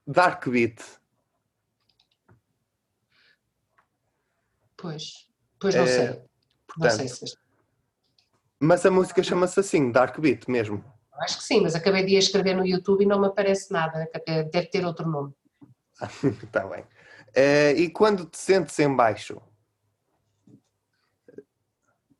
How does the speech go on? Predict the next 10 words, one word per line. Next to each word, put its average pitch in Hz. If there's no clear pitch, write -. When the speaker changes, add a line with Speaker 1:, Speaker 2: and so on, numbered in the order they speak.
Speaker 2:
Quando 269
me 277
sinto 262
em 233
baixo, 247
normalmente 240
gosto 226
de 214
ouvir 226
adágios. 175